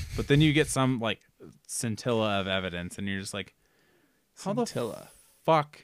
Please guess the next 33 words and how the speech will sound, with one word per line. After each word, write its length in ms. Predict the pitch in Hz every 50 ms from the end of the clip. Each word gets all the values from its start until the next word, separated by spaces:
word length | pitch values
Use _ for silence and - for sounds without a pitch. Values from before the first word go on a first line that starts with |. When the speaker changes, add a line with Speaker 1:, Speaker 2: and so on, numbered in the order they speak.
| - _ _ _ _ _ _ _ _ _ _ _ _ _ _ _ -
Speaker 1:
do 100 | - 131
you 140 | 127 135 139
let 280 | 139 139 139 143 123 -
someone 320 | - 135 127 127 123 113
work 200 | 104 110 113 113
for 160 | - - 120
you 180 | 110 104 104 101
who's 260 | 95 101 98 95 87 95
that 240 | 98 98 101 98
big 180 | - 104 101 98
of 120 | 101 87
a 40 | 82
piece 260 | - - 92 87 -
of 60 | - -
shit?" 260 | - 92 87 76 - _ _ _ _ -
Like, 140 | - 104 -
someone 280 | - 135 135 139 139
who's 160 | 143 139 127 120
in 100 | 113 107
charge, 340 | - - 113 110 101 87
like, 120 | 87 90 85
a 40 | 92
managerial 600 | 95 95 92 92 90 82 90 90 90 87 87 82
position, 540 | 78 - 85 85 85 82 - - 87 82 82
and 160 | 82 85 82
they're, 120 | 82 78 78
like, 240 | 78 78 76 - _
just, 280 | - 80 - - -
like, 160 | 80 78 76 -
either 280 | 78 80 78 78 78 80
a 20 |
sexist, 520 | 76 - - 87 85 - - 78 73 - -
racist, 580 | 82 80 78 - - 78 - - - - -